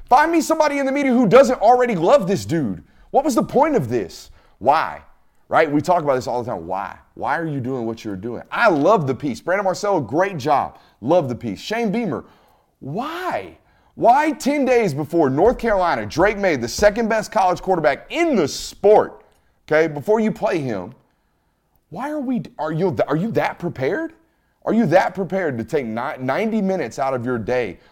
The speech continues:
on top of a twelve-hour interview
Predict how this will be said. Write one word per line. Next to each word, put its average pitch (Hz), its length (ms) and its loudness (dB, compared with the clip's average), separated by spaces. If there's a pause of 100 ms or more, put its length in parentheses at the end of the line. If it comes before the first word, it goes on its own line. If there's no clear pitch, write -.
on 135 140 -2
top 156 260 -2
of 131 140 -4
a 117 60 0
twelve-hour 196 720 2
interview 92 680 -6